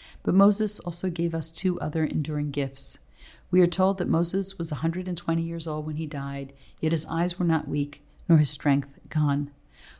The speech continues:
Moses, whose young eyes saw social injustice and a burning bush, was taken from this world fully sighted. His strength remained intact. And in departing with these bodily functions undiminished,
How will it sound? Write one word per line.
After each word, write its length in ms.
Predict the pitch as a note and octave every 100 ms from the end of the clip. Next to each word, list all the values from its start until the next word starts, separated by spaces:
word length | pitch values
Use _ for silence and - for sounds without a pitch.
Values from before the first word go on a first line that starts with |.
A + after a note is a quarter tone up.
| -
Moses, 540 | E3 E3+ F3 F3 -
whose 220 | - D#3+
young 200 | E3+ F#3+ F#3+
eyes 320 | E3+ E3+ E3
saw 160 | - D#3+
social 420 | - D#3+ D#3+ F3+
injustice 640 | E3+ E3 D3+ - E3 -
and 100 | E3
a 40 | D3+
burning 340 | D#3+ E3 D#3+
bush, 400 | D3+ D3 - - - - - - -
was 160 | F3+
taken 320 | - F3+ F3+
from 180 | G3 G3
this 240 | G3 - D3
world 400 | C#3+ C#3+ C3+ - -
fully 360 | - - D#3 D#3
sighted. 520 | - C#3 C#3 C3+ - - - - - - -
His 180 | F#3
strength 440 | - - D3 D#3 - -
remained 480 | F3 D#3+ C#3 D3 C#3+
intact. 680 | D3+ D3 - C#3+ C#3+ - - _ - - - -
And 140 | F3 F3+
in 180 | G3+ G#3
departing 460 | G#3+ - F3 F3
with 100 | E3+
these 180 | F3 E3
bodily 380 | C#3+ D#3 E3 F3
functions 540 | - D3+ - D#3+ D3+
undiminished, 720 | - D#3 D3 C#3+ C#3+ C#3+ -